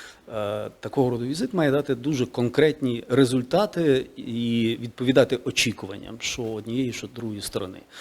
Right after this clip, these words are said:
На сьогоднішній день над цим іде робота. Е, ті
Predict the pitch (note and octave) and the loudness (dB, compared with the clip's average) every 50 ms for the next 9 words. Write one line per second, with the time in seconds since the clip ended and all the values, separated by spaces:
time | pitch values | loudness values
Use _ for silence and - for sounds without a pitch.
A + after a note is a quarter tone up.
0 | - - - - - - G3 A3+ - - D#3+ E3 F3 D#3 C3+ B2 - - - D3 | -20 -14 -8 -2 2 2 4 4 4 6 6 8 8 8 8 6 4 4 6 6
1 | C#3 B2+ A2+ - - - - _ - C3 A2 B2 A#2+ A#2 A2 A2 - - - - | 6 6 6 2 -6 -16 -14 _ -4 2 4 4 4 4 2 0 -4 -10 -14 -4
2 | B2+ B2+ A#2+ G#2+ G2 F#2 E2+ - - B2+ E3 - - - - - - - - _ | -2 -2 -2 0 -2 -6 -8 -8 -8 -10 -10 -12 -14 -18 -18 -18 -18 -18 -20 _
3 | _ - - G2 G2+ G2+ G2 G2 F#2+ F#2+ - _ _ _ - - - _ _ - | _ -8 -4 -2 -2 0 -2 -2 -4 -8 -10 _ _ _ -20 -20 -20 _ _ -2
4 | - - D#3 D#3+ D#3+ D#3 D#3 | 0 2 4 4 4 4 2